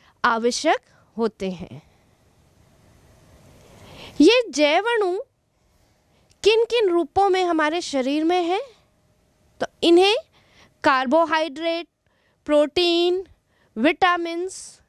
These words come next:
जो जैव अणु कोशिका के केंद्र में पाए जाते हैं, उसे हम न्यूक्लिक अम्ल कहते हैं। और न्यूक्लिक अम्ल में ही डीएनए है, जिनकी बात हम कर रहे थे।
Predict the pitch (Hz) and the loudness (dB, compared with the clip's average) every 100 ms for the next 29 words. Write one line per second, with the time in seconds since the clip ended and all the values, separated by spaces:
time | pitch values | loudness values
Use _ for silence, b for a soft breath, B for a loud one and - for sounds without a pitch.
0 | _ _ _ _ _ _ _ _ _ _ | _ _ _ _ _ _ _ _ _ _
1 | 226 339 466 370 330 277 262 294 427 587 | -4 0 2 2 2 0 -4 -4 -6 -8
2 | _ - 302 - 359 370 370 403 392 - | _ -4 -4 -2 -4 -2 -2 -4 -6 -2
3 | 370 415 466 494 466 - 269 214 214 214 | 0 0 -2 -4 -4 -4 -2 -2 -4 -8
4 | 202 220 220 285 554 - 262 277 285 285 | -8 -8 -8 -8 -10 -10 -8 -2 -2 0
5 | 466 b b b 262 302 - 349 403 _ | -4 b b b -2 -2 0 -2 -2 _
6 | _ 302 359 381 285 262 247 226 214 156 | _ 0 2 2 2 -2 -2 -4 -4 -6
7 | 165 _ _ _ _ b b b - 269 | -12 _ _ _ _ b b b 0 2
8 | 302 339 359 403 370 311 311 311 294 269 | 4 4 2 2 2 0 0 -2 -2 0
9 | 277 370 269 - b b b - 220 277 | -2 -2 -6 -12 b b b -4 2 4
10 | 277 285 285 302 294 539 - b b 214 | 4 2 0 -2 -2 -4 -8 b b -14
11 | - 302 320 330 349 294 254 254 277 302 | -2 0 2 0 -2 0 0 -2 -4 -6
12 | 294 254 233 247 247 | -2 -2 -2 -4 -6